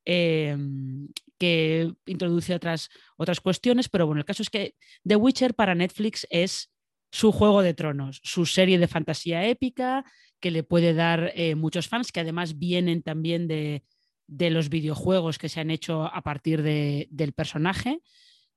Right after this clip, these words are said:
Em, y desde el principio estaba muy asociada a, a Henry Cavill. De hecho, él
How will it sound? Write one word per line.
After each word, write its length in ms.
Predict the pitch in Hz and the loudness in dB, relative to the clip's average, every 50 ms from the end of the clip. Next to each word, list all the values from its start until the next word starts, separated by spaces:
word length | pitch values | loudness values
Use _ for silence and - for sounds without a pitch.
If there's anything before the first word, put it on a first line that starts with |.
| _ _ | _ _
Em, 840 | - 196 185 180 175 170 160 160 156 151 151 151 147 143 139 135 139 - - | -2 0 2 2 2 2 2 2 0 0 -2 -4 -4 -6 -6 -8 -10 -8 -2
y 100 | 208 202 | 2 4
desde 180 | 190 190 180 190 | 6 6 6 4
el 60 | 175 | 4
principio 380 | - 185 185 170 185 214 202 | 4 2 2 2 2 2 0
estaba 220 | 277 - - 233 226 | 0 0 -2 -2 0
muy 120 | 226 220 | 0 0
asociada 560 | 208 220 208 - - 190 190 190 214 240 - - | -2 -2 -6 -6 -4 -6 -4 -4 -4 -6 -6 -6
a, 480 | - 180 170 160 156 156 151 147 143 143 - | -6 -4 -2 -2 -2 -2 -2 -4 -4 -6 -8
a 100 | - 147 - | -10 -8 -4
Henry 240 | 170 170 170 196 190 | -2 -2 -2 -2 -2
Cavill. 420 | - 190 220 262 262 202 156 147 | 0 0 2 2 4 2 2 2
De 120 | 139 147 165 | 0 0 -2
hecho, 220 | 165 - - 185 | -2 0 0 0
él 280 | 180 190 214 233 233 | 2 2 0 -2 -4